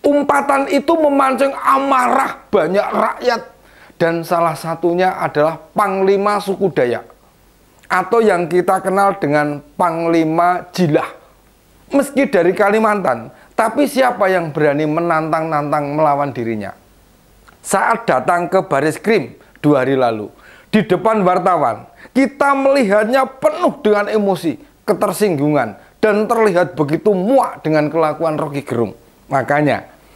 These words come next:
bisa dijamin kawan karib kelompok oposisi itu gelisah bukan main.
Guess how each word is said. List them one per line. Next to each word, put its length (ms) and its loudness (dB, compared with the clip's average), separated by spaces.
bisa 400 2
dijamin 640 0
kawan 560 0
karib 400 0
kelompok 480 2
oposisi 480 0
itu 320 0
gelisah 720 2
bukan 320 0
main. 240 -4